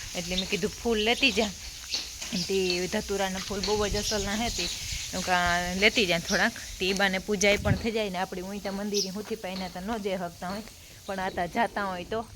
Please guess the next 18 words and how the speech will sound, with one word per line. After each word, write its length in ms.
લેતા 280
જઈએ. 300
તે 60
એવા 360
હાટુ 280
હું 180
આ 180
આવી 140
હતી 140
ફૂલ 280
ઉતારવા. 400
તો 60
મેં 100
કીધું 260
ફૂલ 160
ઉતાર 240
લે 120
અને 400